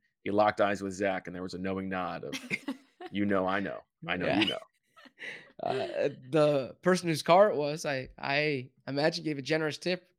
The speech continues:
Speaker 3: accordingly, right? You, you see the guy hustling, uh, that, that's worthy of, that's, that's worthy of it. I do need to monitor my rights. Someone mentioned it on podcast,
Speaker 1: Your Miranda
Speaker 3: uh,
Speaker 1: rights?
Speaker 3: on, on, on Twitter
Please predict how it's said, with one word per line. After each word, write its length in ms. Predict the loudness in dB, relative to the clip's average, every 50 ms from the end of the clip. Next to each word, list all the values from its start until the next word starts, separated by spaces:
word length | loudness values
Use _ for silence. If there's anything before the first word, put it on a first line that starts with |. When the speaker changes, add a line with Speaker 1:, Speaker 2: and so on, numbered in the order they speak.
| _ _
Speaker 3:
accordingly, 600 | -10 -6 0 2 2 2 2 0 -4 -6 -8 -10 -10
right? 260 | -6 -6 -4 -4 -6 -8 -10
You, 120 | -12 -12 -12
you 80 | -12
see 160 | -10 -8 -6 -6
the 80 | -2
guy 320 | 0 2 2 4 2 0 -4 _ _ _ _ _ _
hustling, 520 | 4 4 6 6 6 4 4 4 2 -2 -8 _ _ -6 -2
uh, 300 | 0 2 2 2 2 0
that, 360 | 0 0 0 0 0 -2 -8 -14 _ _ _ _ -4
that's 220 | -4 -4 -2 -2
worthy 400 | 2 4 4 4 4 2 -2 -2
of, 200 | -4 -6 -10 -14 -18 _ _ _ _ _ _ _ _ _ _ _ _ _
that's, 400 | -2 -2 0 0 -2 -4 -8 -8 -12 _ -8
that's 240 | -4 -4 -4 -2 0
worthy 220 | 2 2 2 2
of 60 | 0 -2
it. 100 | -4 -8 -14 -12 4 6
I 120 | 8 8
do 180 | 8 8 8 8
need 220 | 8 8 6 6
to 100 | 4 4
monitor 460 | 6 8 8 8 8 6 4 2 2
my 140 | 2 0 0
rights. 640 | -2 2 6 8 8 8 8 4 -2 -4 -4 -4 -6 -10 _ _ _ _ _ _ _
Someone 400 | -4 -2 2 2 4 2 2 4
mentioned 340 | 2 2 2 0 -4 -4 -4
it 180 | -4 -4 -4 -6 -6
on 220 | -4 -4 -2 -2 0
podcast, 600 | 4 6 6 6 6 4 0 0 0 -2 -4 -4
Speaker 1:
Your 80 | -2 -2
Miranda 340 | 0 2 2 2 2 2
Speaker 3:
uh, 60 | 2 2
Speaker 1:
rights? 260 | 2 2 2 2 0
Speaker 3:
on, 340 | 0 0 0 0 -2 -6 -6
on, 80 | -4 -4
on 80 | -4 -4
Twitter 480 | -2 4 6 8 8 8 4 2 0